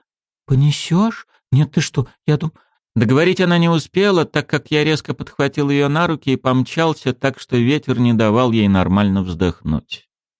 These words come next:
Я видел шок на её испуганном лице. Неужели она впервые испытывает подобную скорость?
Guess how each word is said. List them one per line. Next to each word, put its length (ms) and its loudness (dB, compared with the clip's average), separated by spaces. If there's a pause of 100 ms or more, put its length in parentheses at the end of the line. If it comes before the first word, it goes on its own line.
(200)
Я 140 2
видел 280 2
шок 360 -2
на 60 2 (100)
её 160 4
испуганном 540 -2
лице. 580 -2 (460)
Неужели 340 2
она 160 2
впервые 460 0
испытывает 560 -6
подобную 520 -2
скорость? 540 -10